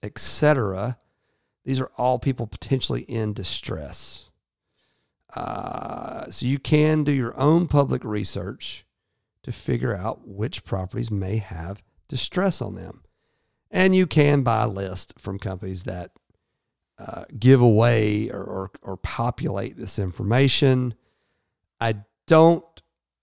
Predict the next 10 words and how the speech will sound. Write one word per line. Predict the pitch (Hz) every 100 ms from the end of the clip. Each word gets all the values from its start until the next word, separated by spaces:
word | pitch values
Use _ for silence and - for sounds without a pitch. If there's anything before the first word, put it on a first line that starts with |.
| -
it | - - 175
is | 151 -
hard | - 147 143
to | -
get | 120 127 120
one | 113 117
that | 104
stays | - - 107 -
current, | - 76 - _ _ _ _ _
okay? | _ - 98